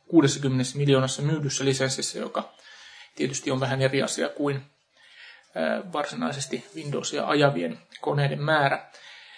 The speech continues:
Juha Koivisto Microsoftilta, päästäänkö tähän asetettuun sadan miljoonan koneen tavoitteeseen? Ja pystyttekö he,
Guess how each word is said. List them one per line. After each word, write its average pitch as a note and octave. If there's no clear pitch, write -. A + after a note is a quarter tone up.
Juha F#3
Koivisto D3+
Microsoftilta, D3
päästäänkö C#3+
tähän C#3
asetettuun D3+
sadan C3+
miljoonan C3
koneen C#3
tavoitteeseen? -
Ja E3
pystyttekö C#3
he, C#3